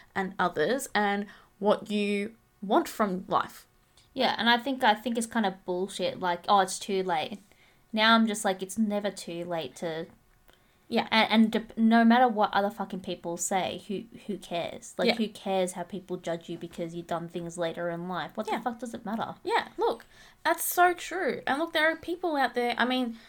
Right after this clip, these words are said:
Speaker 1: I don't know how, but there are people out there, like, particularly in the States, that I've seen that students are going to university and high school at the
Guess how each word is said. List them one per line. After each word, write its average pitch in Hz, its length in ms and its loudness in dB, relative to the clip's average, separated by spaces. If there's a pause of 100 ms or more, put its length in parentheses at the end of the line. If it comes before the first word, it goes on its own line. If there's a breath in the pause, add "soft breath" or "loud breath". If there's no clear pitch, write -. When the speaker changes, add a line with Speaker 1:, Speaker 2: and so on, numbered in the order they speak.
(280 loud breath)
Speaker 1:
I - 60 8
don't 226 120 8
know 285 100 8
how, 190 640 4 (360 soft breath)
but 226 320 8 (100)
there 233 240 8
are 220 320 10
people 269 440 0
out 196 200 6
there, 190 140 0
like, 190 220 0
particularly 233 420 -2
in 202 40 0
the 180 60 0
States, 220 380 0
that 202 120 -8
I've 190 120 -2
seen 202 240 -4
that 185 200 0
students 233 460 -6
are 233 40 -2 (120)
going 185 200 -2 (120)
to 190 80 -6
university 185 960 -2
and 185 300 2
high 175 200 0
school 262 220 0
at 277 60 -2
the 226 60 -12